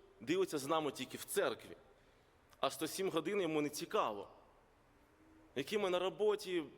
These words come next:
Бога немає на роботі, Бога немає в мене вдома, Бога немає в мене в машині. Але Господь є всюди, і ми ходимо перед Ним. Якщо ми це розуміємо, то у нас є страх Божий.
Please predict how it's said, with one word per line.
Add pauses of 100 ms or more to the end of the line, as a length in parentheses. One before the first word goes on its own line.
(280)
Бога
немає
на
роботі, (600)
Бога
немає
в
мене
вдома,
Бога
немає
в
мене
в
машині. (1800)
Але
Господь
є
всюди,
і
ми
ходимо
перед
Ним. (600)
Якщо
ми
це
розуміємо,
то
у
нас
є
страх
Божий.